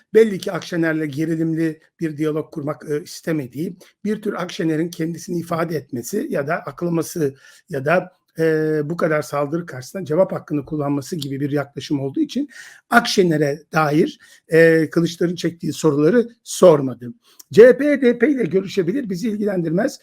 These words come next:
fakat asla masaya getiremez." dedi. Bu benim aylar önce, aylar önce ortaya koyduğum bir tezin herkesin de görebileceği biçimde tezahür etmesi oldu. Neden? Çünkü Cumhurbaşkanı adayı Kılıçdaroğlu olduktan sonra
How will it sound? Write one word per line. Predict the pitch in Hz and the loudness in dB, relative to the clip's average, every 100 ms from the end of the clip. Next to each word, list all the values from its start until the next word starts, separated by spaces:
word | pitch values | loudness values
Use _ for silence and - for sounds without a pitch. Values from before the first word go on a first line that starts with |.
| _ _ | _ _
fakat | 214 214 208 | -2 0 2
asla | 254 226 - 147 | 2 0 0 -2
masaya | 165 - 196 | -2 -2 -2
getiremez." | 202 170 165 170 143 127 | 0 -2 0 -2 -2 -4
dedi. | 120 135 185 | -10 -12 -2
Bu | 339 | 2
benim | 359 311 302 | 4 2 2
aylar | 156 180 302 | -2 -2 0
önce, | 330 170 131 135 175 _ _ _ | 0 0 -2 -8 -12 _ _ _
aylar | 147 226 254 | -2 0 0
önce | 233 160 165 175 _ _ - | -2 -2 -4 -8 _ _ -4
ortaya | 190 226 196 170 | -2 -2 -4 -6
koyduğum | - 185 160 180 175 | -4 -4 -2 -2 -2
bir | 160 175 | -4 -8
tezin | - 202 156 151 254 - _ _ | 2 2 2 -2 -6 -10 _ _
herkesin | 254 294 247 147 151 | 0 0 0 -6 -6
de | 143 | -8
görebileceği | 131 151 165 147 143 143 151 | -6 -6 -6 -8 -12 -12 -12
biçimde | 143 - 135 233 254 - _ | -14 -10 -2 -2 -2 -8 _
tezahür | 226 165 151 220 | 2 2 -2 -6
etmesi | 151 - 147 - | -8 -6 -8 -8
oldu. | 139 127 _ _ - | -16 -18 _ _ 2
Neden? | 269 269 156 240 - _ _ _ | 6 6 4 -6 -12 _ _ _
Çünkü | 349 381 175 - | -4 -2 -4 -6
Cumhurbaşkanı | 294 320 226 - 180 | -4 -4 -6 -8 -10
adayı | 156 135 | -10 -12
Kılıçdaroğlu | 131 220 - 202 160 147 | -12 -12 -10 -10 -10 -10
olduktan | 175 185 - 285 | -10 -10 -10 -8
sonra | 302 233 277 285 | -6 -2 -2 -2